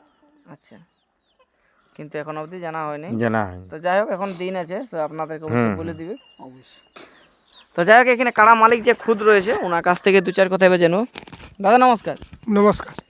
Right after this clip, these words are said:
Speaker 1: একটু আপনার নাম পরিচয়?
Speaker 4: আমার নাম পল্টু মাহাতো, গ্রাম কুলাবহাল, থানা হুড়া, জেলা পুরুলিয়া।
Speaker 1: আচ্ছা, তা আপনার কাড়া কত নম্বরে জোড়া হয়েছে?
Speaker 4: এগারো নম্বরে।
Speaker 1: এগারো নম্বরে।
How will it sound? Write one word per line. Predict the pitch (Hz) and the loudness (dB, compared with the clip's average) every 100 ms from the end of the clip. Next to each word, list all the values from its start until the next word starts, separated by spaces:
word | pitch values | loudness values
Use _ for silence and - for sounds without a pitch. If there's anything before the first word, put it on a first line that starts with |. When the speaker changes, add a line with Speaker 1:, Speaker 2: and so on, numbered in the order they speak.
| _ - | _ -10
Speaker 1:
একটু | 185 254 | -8 -4
আপনার | 247 262 | -4 -2
নাম | 254 254 | -2 -2
পরিচয়? | 254 254 277 415 _ _ _ - | -2 -4 -6 -14 _ _ _ 4
Speaker 4:
আমার | 202 202 | 6 8
নাম | 208 | 8
পল্টু | 202 202 202 226 | 6 6 6 8
মাহাতো, | 226 214 214 269 - _ _ _ _ _ 196 | 8 8 8 4 0 _ _ _ _ _ 2
গ্রাম | 196 202 | 6 6
কুলাবহাল, | 180 202 208 196 220 - _ _ _ _ | 4 4 4 4 0 -2 _ _ _ _
থানা | 190 196 202 | 2 6 6
হুড়া, | 175 180 226 320 _ _ _ - | 6 2 0 -2 _ _ _ -4
জেলা | 185 190 | -2 -2
পুরুলিয়া। | 180 180 160 143 139 _ _ _ | -4 -8 -8 -12 -18 _ _ _
Speaker 1:
আচ্ছা, | 139 _ - _ - _ _ | -20 _ -20 _ -20 _ _
তা | 160 | -8
আপনার | 160 220 | -6 -6
কাড়া | 226 226 | -4 -4
কত | 220 | -4
নম্বরে | 208 196 180 151 | -6 -4 -6 -6
জোড়া | 147 | -10
হয়েছে? | 143 147 185 160 _ - | -14 -18 -20 -20 _ 2
Speaker 4:
এগারো | 202 214 | 6 6
নম্বরে। | 190 170 156 151 _ _ | 6 2 -4 -12 _ _
Speaker 1:
এগারো | 175 185 175 | -6 -4 -4
নম্বরে। | 160 143 135 147 | -6 -16 -18 -20